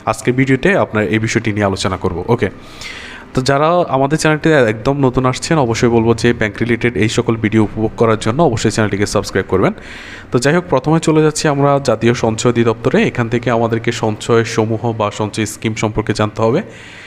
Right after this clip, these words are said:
যে আমরা যে বিষয়টি নিয়ে আলোচনা করবো, সেটা হচ্ছে জাতীয় সঞ্চয়, আহ, সমূহ এখানে আছে।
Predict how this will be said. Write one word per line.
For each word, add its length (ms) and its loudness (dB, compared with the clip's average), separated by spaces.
যে 220 2
আমরা 240 0
যে 220 2
বিষয়টি 380 -2
নিয়ে 160 2
আলোচনা 320 0
করবো, 160 -2
সেটা 220 0
হচ্ছে 300 2
জাতীয় 320 -2
সঞ্চয়, 500 -2
আহ, 320 0
সমূহ 400 -4
এখানে 320 -4
আছে। 260 -4